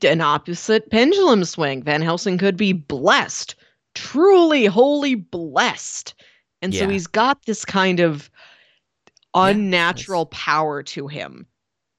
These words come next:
Speaker 2: Yeah, it says
Speaker 1: He's
Speaker 2: Anthony
Speaker 1: faster
Speaker 2: Hopkins
Speaker 1: than
Speaker 2: was
Speaker 1: normal.
Speaker 2: the priest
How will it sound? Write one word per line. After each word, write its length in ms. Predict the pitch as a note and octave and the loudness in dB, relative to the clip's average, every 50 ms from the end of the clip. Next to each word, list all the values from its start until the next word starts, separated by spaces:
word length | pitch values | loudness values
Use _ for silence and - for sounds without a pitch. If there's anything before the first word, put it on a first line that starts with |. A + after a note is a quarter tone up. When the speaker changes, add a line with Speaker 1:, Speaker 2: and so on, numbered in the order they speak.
| _ _ _ _ _ _ _ - | _ _ _ _ _ _ _ -8
Speaker 2:
Yeah, 140 | A2 A2 | -8 -8
it 100 | F#2+ F2+ | -8 -8
says 180 | - - B2 F#2+ | -8 -8 -6 -6
Speaker 1:
He's 80 | - A#2 | -6 -6
Speaker 2:
Anthony 200 | A2+ A3+ A3+ G#3 | -4 -2 0 0
Speaker 1:
faster 320 | G3 G3+ - G#3+ - - | 0 0 -2 -4 -6 -6
Speaker 2:
Hopkins 140 | - A3+ G#3 - | -4 -4 -4 -4
Speaker 1:
than 80 | - | -4
Speaker 2:
was 160 | G2 G2+ G2+ C#3 C#3 C#3+ | -4 -4 -4 -4 -6 -8
Speaker 1:
normal. 220 | C3+ G#2 G2+ G#2 | -8 -8 -6 -6
Speaker 2:
the 220 | G2+ G2 F#2+ - _ _ _ _ _ _ - | -6 -8 -10 -12 _ _ _ _ _ _ -6
priest 760 | - - - B2 A#2 - - - - - - - - - | -6 -4 -4 -6 -6 -6 -8 -12 -14 -14 -14 -14 -14 -16